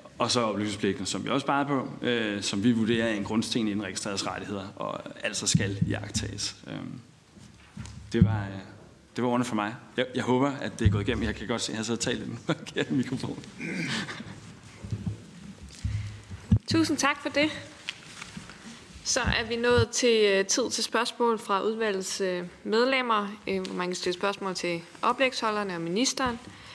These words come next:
Speaker 2: Øhm, vi tager et par spørgsmål ad gangen,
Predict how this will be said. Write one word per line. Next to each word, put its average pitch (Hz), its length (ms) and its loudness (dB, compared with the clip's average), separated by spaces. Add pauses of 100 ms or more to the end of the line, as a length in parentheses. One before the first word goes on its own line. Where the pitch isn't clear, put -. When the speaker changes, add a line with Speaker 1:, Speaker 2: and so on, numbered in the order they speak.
(420)
Speaker 2:
Øhm, 202 760 4 (1200)
vi 233 480 2
tager 247 180 4
et 240 240 2
par 247 160 2
spørgsmål 247 560 0
ad - 100 0
gangen, 262 380 0